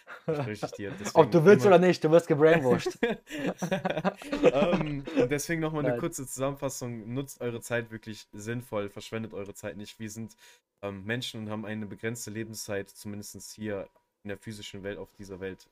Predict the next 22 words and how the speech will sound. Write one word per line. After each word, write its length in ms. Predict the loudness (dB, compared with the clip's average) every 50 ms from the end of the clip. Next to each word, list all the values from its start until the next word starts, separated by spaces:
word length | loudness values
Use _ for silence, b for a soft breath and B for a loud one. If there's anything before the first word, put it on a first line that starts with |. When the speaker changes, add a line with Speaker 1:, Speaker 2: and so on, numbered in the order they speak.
| _ _ _ _
Speaker 2:
auch 160 | -12 -12 -10
nochmal 240 | -12 -14 -14 -14 -14
Thema, 320 | -12 -14 -12 -12 -12 -14
wo 60 | -14 -14
man 140 | -16 -14
drüber 220 | -16 -14 -16 -14 -10
reden 180 | -10 -10 -12 -10
kann. 200 | -14 -14 -12 -12
Jeder, 220 | -10 -10 -10 -10
der 120 | -12 -12 -14
daran 220 | -12 -12 -12 -12
glaubt, 260 | -8 -10 -10 -10 b b b b b b _ _ _
das 80 | -20
ist 140 | -20 -12 -8
ja 60 | -6 -6
auch 80 | -6
nochmal 260 | -6 -10 -10 -10 -10 -10
ganz 200 | -10 -10 -12 -12
unterschiedlich. 480 | -10 -10 -10 -8 -8 -10 -10 -10 -10
Auf 100 | -10 -8
jeden 140 | -8 -10 -10
Fall, 300 | -6 -6 -6 -6 -6 -8